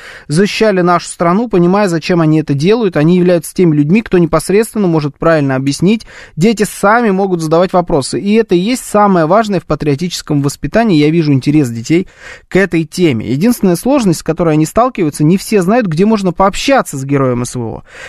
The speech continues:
И это отличная возможность двадцать четвёртого февраля, в день начала С В О, организовать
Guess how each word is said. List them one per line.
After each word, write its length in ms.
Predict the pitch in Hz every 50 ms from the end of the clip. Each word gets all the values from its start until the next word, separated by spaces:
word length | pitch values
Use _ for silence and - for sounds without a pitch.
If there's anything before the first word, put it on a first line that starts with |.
| - -
И 60 | -
это 160 | 202 214 233
отличная 400 | 208 - 220 220 180 - 170 139
возможность 480 | 135 131 135 160 220 254 240 214 160 151
двадцать 260 | 143 151 165 156 -
четвёртого 380 | - - - 165 147 - 147 127
февраля, 480 | - - 131 139 151 190 240 262 254
в 80 | 196 151
день 180 | 143 165 160 147
начала 420 | 139 135 - - 147 127 127 135
С 100 | - -
В 40 | 190
О, 80 | 226
организовать 600 | 247 196 156 139 139 135 143 151 165 196 202 -